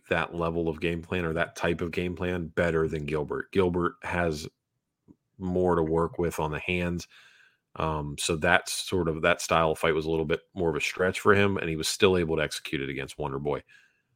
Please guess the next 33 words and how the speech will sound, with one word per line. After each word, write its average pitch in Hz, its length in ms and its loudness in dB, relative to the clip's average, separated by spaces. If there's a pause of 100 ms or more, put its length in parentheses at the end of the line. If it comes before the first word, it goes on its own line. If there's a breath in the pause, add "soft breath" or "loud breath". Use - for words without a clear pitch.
(200)
Bilal 98 320 6
Muhammad, 85 500 0 (240)
that's 82 340 2
more 90 380 2
his 85 240 -2
fight. - 320 -2
That's - 220 -4
more 90 260 0
in 85 160 -2
his 80 160 -4
wheelhouse. 76 580 -4
I 92 120 2
think, - 320 2 (600 loud breath)
honestly, 135 360 8
I'm, 104 200 4
I'm 95 320 -2
really 113 280 6
surprised 90 520 2
by 78 160 0
this 71 220 -4
line. 64 360 -6 (1200)
I 98 60 0
truly 95 420 4
am, 76 100 -4
because 80 260 -4
this 82 160 -4
is 87 60 -4
gonna 85 140 0
be 82 100 -2
in 80 60 0
a 76 40 -4
smaller 82 420 0
cage, 71 440 -4